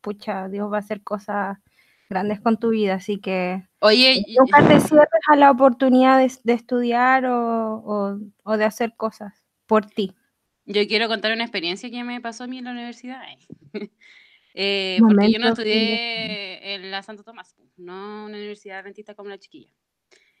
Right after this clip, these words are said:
Speaker 2: Y, y una vez, un, un, no sé, un compañero, no sé quién era, no lo conocía, eh, le dije como, "Profe, yo no puedo venir el sábado porque yo no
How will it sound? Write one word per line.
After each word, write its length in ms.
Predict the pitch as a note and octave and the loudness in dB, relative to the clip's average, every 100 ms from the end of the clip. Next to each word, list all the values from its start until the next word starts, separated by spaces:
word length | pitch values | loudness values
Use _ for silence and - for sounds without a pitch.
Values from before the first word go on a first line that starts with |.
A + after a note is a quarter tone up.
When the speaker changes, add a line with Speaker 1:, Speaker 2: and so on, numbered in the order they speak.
| _ | _
Speaker 2:
Y, 1600 | _ G3+ G#3 G3+ G3 F#3+ F#3 F3+ F3 E3+ E3 D#3 D3+ D3 C#3+ - _ _ _ _ _ _ _ | _ -4 -2 0 0 0 -2 -2 -2 -4 -6 -6 -8 -10 -12 -18 _ _ _ _ _ _ _
y 80 | F#3+ | 0
una 240 | G3+ G3 | 4 4
vez, 300 | F#3 G3+ B3+ | 2 -4 -6
un, 100 | C4 A3+ | -8 -10
un, 720 | G3+ G3 F#3+ F#3 F3 F#3 D3+ _ _ - - - F#3 D#3+ | -10 -10 -10 -12 -12 -14 -16 _ _ -18 -18 -14 -14 -14
no 160 | D#3+ | -18
sé, 180 | - D3+ | -14 -12
un 60 | A3+ | -8
compañero, 540 | A#3+ - E3 D3+ G3 | -8 -8 -8 -6 -6
no 100 | B3+ | -6
sé 100 | A3+ | -10
quién 180 | D#3 D#3+ | -12 -12
era, 220 | A#3 C4+ _ | -12 -14 _
no 140 | G#3+ | -6
lo 120 | G#3+ | -4
conocía, 420 | G#3 F#3+ A3+ B3 C4+ _ _ _ _ _ | -4 -6 -8 -10 -14 _ _ _ _ _
eh, 180 | F#3 G3 | -4 -2
le 80 | F#3+ | 0
dije 180 | G#3 A3 | -2 -2
como, 260 | G#3 G3 | -2 -2
"Profe, 340 | G3 A#3+ C4 C#4 | -2 -6 -4 -6
yo 80 | A#3+ | -6
no 120 | A#3 | -6
puedo 100 | A3 | -6
venir 180 | A#3 B3 | -6 -6
el 40 | |
sábado 340 | C4 C#4+ C#4+ C#4 | -6 -4 -4 -4
porque 400 | B3+ B3 A3+ A3+ | -6 -10 -12 -12
yo 120 | A#3 | -10
no 640 | A#3 A3+ A3 G#3+ G#3 G3 | -10 -10 -10 -10 -8 -10